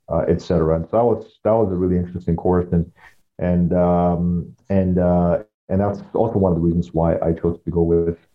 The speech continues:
uh, Fathom. Uh, but yeah, so I just came back, came into the role, uh,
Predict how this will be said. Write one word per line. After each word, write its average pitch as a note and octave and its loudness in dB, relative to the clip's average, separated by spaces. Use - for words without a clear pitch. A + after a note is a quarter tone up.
uh, E2+ 0
Fathom. F#2 -2
Uh, F#2+ 2
but A#2 -2
yeah, A2+ 0
so - -2
I G#2+ 4
just A#2+ -4
came A2 0
back, G#2 -4
came A#2+ 0
into A2+ -6
the A2 2
role, G2+ 0
uh, F#2+ 2